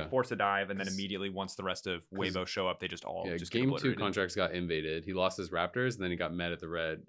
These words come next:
Speaker 1: uh, when, when, uh, Wei Wei were, was already level two.
Speaker 2: Yep.
Speaker 1: So he pushed him out, took all three go-, bot side camps, then tried to dive bot, but he missed his Q, and they, like, survived it, but they kept losing farm off of that.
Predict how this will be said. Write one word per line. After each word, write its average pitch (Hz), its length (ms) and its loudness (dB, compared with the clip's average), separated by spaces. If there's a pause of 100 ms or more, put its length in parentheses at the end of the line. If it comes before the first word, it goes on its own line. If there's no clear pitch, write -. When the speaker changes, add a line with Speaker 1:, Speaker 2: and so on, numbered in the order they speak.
Speaker 1:
uh, 85 200 0
when, 85 400 -4
when, 85 280 -6
uh, 80 440 -2 (360)
Wei 85 120 -2
Wei 85 140 0
were, 80 160 -2
was 85 180 -8
already 87 180 2
level 78 240 -4
two. 82 440 0
Speaker 2:
Yep. 92 160 -2
Speaker 1:
So 110 120 0
he - 20 4
pushed 110 240 0
him 87 80 0
out, 95 220 2
took 92 160 -4
all 90 140 2
three 104 180 0
go-, 95 160 -2
bot 87 280 0 (120)
side 87 180 0
camps, 101 440 -2 (180)
then 101 100 0
tried 95 240 2
to 98 60 -4
dive 85 320 2
bot, 90 320 2
but 87 80 -2
he 85 80 2
missed 90 180 0
his 87 160 -8
Q, 95 320 4
and 87 100 2
they, 87 80 4
like, 82 220 -2
survived 87 460 0
it, 135 160 2
but 92 60 -4
they 87 80 0
kept 92 200 -6
losing 85 360 -4
farm 85 300 0
off 82 220 -4
of 98 60 -8
that. 123 260 2